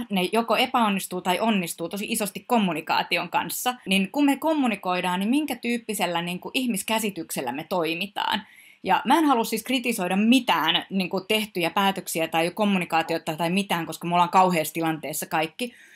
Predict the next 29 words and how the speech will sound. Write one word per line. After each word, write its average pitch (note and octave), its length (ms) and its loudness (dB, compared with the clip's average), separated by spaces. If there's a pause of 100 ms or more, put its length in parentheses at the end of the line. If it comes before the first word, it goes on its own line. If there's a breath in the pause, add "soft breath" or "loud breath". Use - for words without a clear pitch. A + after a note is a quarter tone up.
(220 loud breath)
Mut G#3+ 160 -2
on A#3 100 4
ollut A#3 220 2
kiinnostavaa C#4+ 500 -2
jotenkin G#3 280 -2
nähdä, B3 420 2
että D#3+ 240 -4
kun, F3 240 -8 (380 soft breath)
jos D4 200 2
meitä A#3 280 2
käskytetään F3+ 880 0
ja F3 80 0
jos F#3+ 220 2
meille F#3+ 240 0
kerrotaan, G3 520 2
että D#3+ 80 -6
meidän F3 220 -2
pitää A3+ 320 2
tehdä E3+ 280 0
jotain, D#3+ 640 0 (400 soft breath)
niin G3 100 0
semmonen B3 440 4
sisäinen D4 480 4
teini-ikäinen F#3 720 4
tavallaan A3+ 520 4
<laughs> - 0 -
meistä A#3 340 4
jokaista - 500 2
herää, A#3 500 2